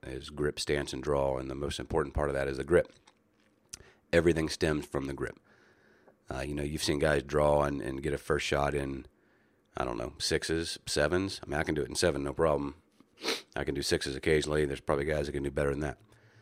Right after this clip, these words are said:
Uh, that's not because they're having a beautiful sight picture and analyzing their sight picture po-, before they pull the trigger. It's because they know with my given stance, give me my grip, and give me my position, and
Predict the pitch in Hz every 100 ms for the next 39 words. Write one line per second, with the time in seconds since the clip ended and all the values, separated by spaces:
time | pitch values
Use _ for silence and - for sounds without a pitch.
0 | _ _ - - 71 76 92 95 64 -
1 | 87 80 76 - 71 71 71 67 73 80
2 | 69 - 78 73 69 - 71 65 62 71
3 | 69 69 67 67 65 71 67 71 - -
4 | 69 - - - - 67 64 64 64 80
5 | 62 55 _ _ _ _ _ - 67 -
6 | 67 82 73 69 69 82 95 71 76 -
7 | _ _ _ _ _ _ _ _ - 80
8 | - 71 69 80 78 76 - 78 76 -
9 | - _ _ _ _ _ _ _ - 73
10 | 76 80 78 71 80 76 - 69 - -
11 | 69 76 73 73 71 - 76 95 73 69
12 | 69 - - 65 65 64